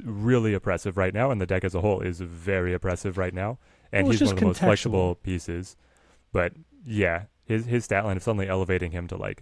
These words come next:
Speaker 1: the premier drop. That's unstoppable. I think he needs to be limited somehow.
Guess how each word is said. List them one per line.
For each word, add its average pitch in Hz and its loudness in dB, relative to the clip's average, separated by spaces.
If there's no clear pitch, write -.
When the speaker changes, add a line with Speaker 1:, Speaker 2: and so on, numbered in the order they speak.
Speaker 1:
the 90 -6
premier 85 -6
drop. - -8
That's - -16
unstoppable. 92 -4
I 98 -4
think 95 0
he 92 -2
needs 92 -2
to - -16
be 92 -2
limited 90 -2
somehow. - -10